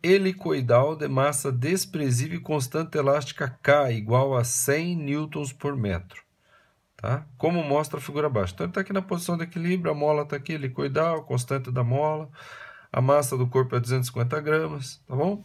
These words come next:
Tá aqui parado. O atrito entre as superfícies em contato é desprezível, ou seja, não tem atrito, ou o atrito é desprezível, é praticamente zero, então a gente considera zero, entre o bloco e a superfície, ou seja,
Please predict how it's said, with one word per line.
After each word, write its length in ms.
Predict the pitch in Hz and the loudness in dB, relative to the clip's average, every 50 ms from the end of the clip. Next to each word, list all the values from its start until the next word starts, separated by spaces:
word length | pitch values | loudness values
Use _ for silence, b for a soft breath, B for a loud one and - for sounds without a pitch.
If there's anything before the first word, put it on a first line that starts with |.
| - - | -12 -10
Tá 120 | - - | -8 -8
aqui 100 | - - | -8 -4
parado. 320 | - 165 151 110 - - - B B B B B B B B B | -2 0 2 2 0 -2 -6 B B B B B B B B B
O 120 | B - 165 | B 6 6
atrito 400 | 185 185 - 196 220 208 208 202 | 6 6 4 0 -2 0 2 2
entre 240 | 196 190 196 190 180 | 2 4 4 2 2
as 80 | 175 | 2
superfícies 840 | - - 190 175 185 180 160 135 - 175 175 175 175 - 151 139 131 127 - - - - _ - | 0 -2 -2 0 0 0 0 0 -2 0 0 0 0 -2 -4 -4 -4 -4 -6 -10 -20 -16 _ -2
em 200 | 147 151 156 139 | 0 0 0 -2
contato 880 | 147 - 131 131 131 123 123 151 156 175 175 170 - 202 196 196 - - | -2 0 2 2 2 2 2 2 2 2 0 -4 -2 -2 -2 -2 -4 -2
é 200 | 143 151 160 156 | 0 0 0 0
desprezível, 680 | 147 156 160 160 - - 156 165 156 123 107 104 98 95 | -2 -4 -4 -4 -4 -4 -2 0 0 0 0 0 0 -2
ou 60 | 110 | -2
seja, 300 | - - 120 120 120 131 | -2 0 0 0 2 0
não 180 | 139 160 185 180 | 0 -2 -2 -2
tem 220 | - 185 175 170 | -2 -2 -2 -2
atrito, 560 | 165 - - 160 156 170 185 190 - - - | -2 -2 -2 0 0 0 0 -2 -4 -8 -6
ou 400 | 101 107 127 139 151 147 139 127 | -2 0 2 2 2 0 0 0
o 100 | 117 117 | 2 2
atrito 380 | 113 120 - 131 131 127 123 120 | 2 2 2 0 -2 -2 0 -2
é 20 | |
desprezível, 600 | 113 107 - - - 107 110 107 117 151 156 147 | -2 -2 -2 -2 0 0 0 2 2 2 2 2
é 40 | 127 | 0
praticamente 560 | - - 117 113 - - 110 107 107 - 127 | 2 2 0 0 0 -2 -2 -2 0 0 0
zero, 360 | 127 110 107 113 131 151 170 170 | 2 4 4 4 4 2 2 -2
então 120 | - - | -4 -4
a 40 | 98 | -4
gente 180 | 101 104 104 - | -4 -4 -6 -6
considera 460 | - 98 - - 92 101 104 113 123 | -6 -6 -4 -2 0 2 2 4 2
zero, 400 | 123 117 120 135 151 165 165 156 | 2 4 2 2 2 0 -2 -4
entre 180 | 147 - 175 | -4 -4 -4
o 40 | 165 | -2
bloco 400 | 143 131 131 139 151 151 151 - | 2 4 4 4 4 2 0 -4
e 60 | 165 160 | -4 -4
a 40 | 147 | -4
superfície, 680 | - - 156 - 185 180 175 - 117 95 87 - - | -4 -4 -2 0 0 0 0 0 -2 -2 -2 -4 -8
ou 40 | 123 | -10
seja, 340 | 120 - 151 160 170 185 | -6 -4 -4 -4 -4 -4